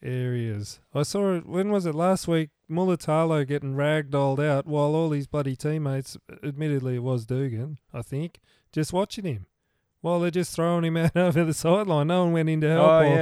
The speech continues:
Speaker 2: I remember that
Speaker 1: you know
Speaker 2: bit.
Speaker 1: what I mean?
Speaker 2: Yeah.
Speaker 1: Like, so I think there's little areas like that that the Sharks, if they improve on, then they're gonna be a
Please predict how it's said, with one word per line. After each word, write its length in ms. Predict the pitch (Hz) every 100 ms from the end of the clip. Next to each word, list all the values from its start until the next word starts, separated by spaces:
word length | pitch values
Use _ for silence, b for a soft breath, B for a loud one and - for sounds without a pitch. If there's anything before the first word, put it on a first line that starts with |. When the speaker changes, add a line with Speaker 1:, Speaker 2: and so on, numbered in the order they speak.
| 147
Speaker 2:
I 60 | 127
remember 300 | 127 139 139
that 120 | 110
Speaker 1:
you 60 | 180
know 160 | 196
Speaker 2:
bit. 60 | 190
Speaker 1:
what 140 | 170
I 80 | 180
mean? 120 | 226
Speaker 2:
Yeah. 60 | 214
Speaker 1:
Like, 180 | 175 170
so 380 | - 175 170 180
I 40 |
think 280 | 170 220 214
there's 300 | 175 170 151
little 200 | 196 202
areas 460 | 185 180 170 156 143
like 200 | 147 139
that 240 | 151 147
that 80 | 139
the 180 | 131 139
Sharks, 380 | - 151 147 143
if 80 | -
they 200 | 139 131
improve 440 | 127 147 151 143
on, 160 | 127 127
then 160 | 135
they're 160 | 131 131
gonna 240 | 127 143
be 300 | 131 131 123
a 160 | 117 113